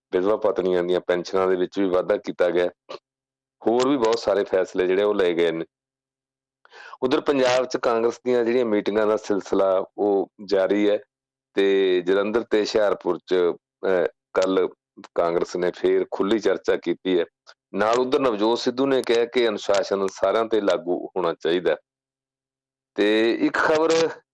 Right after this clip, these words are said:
ਬਿਹਾਰ ਦੇ ਸਾਬਕਾ ਮੁੱਖ ਮੰਤਰੀ, ਅਹ, ਸਵਰਗਵਾਸੀ ਕਰਪੂਰੀ ਠਾਕਰ ਨੂੰ ਲੈ ਕੇ, ਅਹ, ਕਾਫੀ ਜਿਹੜੀ ਹੈ ਸਿਆਸਤ ਸ਼ੁਰੂ ਹੋ ਗਈ ਹੈ। ਉਹਨਾਂ ਨੂੰ ਭਾਰਤ ਰਤਨ ਦਾ ਜਿਹੜਾ ਹੈਗਾ, ਉਹ ਐਲਾਨ ਕੀਤਾ ਕੇਂਦਰ ਸਰਕਾਰ ਨੇ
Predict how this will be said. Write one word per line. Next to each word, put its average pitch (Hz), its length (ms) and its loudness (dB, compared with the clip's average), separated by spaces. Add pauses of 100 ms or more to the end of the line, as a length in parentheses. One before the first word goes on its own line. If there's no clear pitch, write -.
ਬਿਹਾਰ 120 440 0
ਦੇ 120 420 0
ਸਾਬਕਾ 107 520 0
ਮੁੱਖ 101 260 -4
ਮੰਤਰੀ, 104 540 0
ਅਹ, 92 300 0
ਸਵਰਗਵਾਸੀ 95 720 -2 (440)
ਕਰਪੂਰੀ 120 460 0
ਠਾਕਰ 113 360 0
ਨੂੰ 110 200 0
ਲੈ 92 140 2
ਕੇ, 87 220 -2 (560)
ਅਹ, 90 320 2
ਕਾਫੀ 110 340 0
ਜਿਹੜੀ 107 240 0
ਹੈ 98 200 2
ਸਿਆਸਤ 85 560 -2
ਸ਼ੁਰੂ 107 320 0
ਹੋ 92 100 2
ਗਈ 90 240 2
ਹੈ। 95 60 2
ਉਹਨਾਂ 101 200 0
ਨੂੰ 101 220 -2
ਭਾਰਤ 98 320 0
ਰਤਨ 87 360 0
ਦਾ 85 140 2
ਜਿਹੜਾ 87 200 2
ਹੈਗਾ, 85 300 0 (480)
ਉਹ 104 160 0
ਐਲਾਨ 92 300 0
ਕੀਤਾ 101 280 -2
ਕੇਂਦਰ 92 380 0
ਸਰਕਾਰ 98 440 0
ਨੇ 98 120 -4